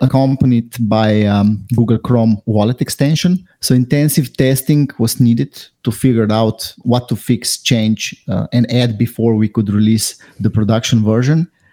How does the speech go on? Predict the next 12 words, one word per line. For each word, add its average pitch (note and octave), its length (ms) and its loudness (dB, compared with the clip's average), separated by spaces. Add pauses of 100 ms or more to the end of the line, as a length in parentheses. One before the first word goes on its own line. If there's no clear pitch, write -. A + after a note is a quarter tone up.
(180)
So - 140 0
in A#2 80 2
two C3+ 80 0
thousand B2+ 420 2
twenty, A#2 640 0 (180)
when A#2+ 200 2
the A2+ 140 0
Ethereum B2 400 2
gas A2+ 240 0
prices A2+ 580 0
went A2+ 300 2
wild, A2 500 0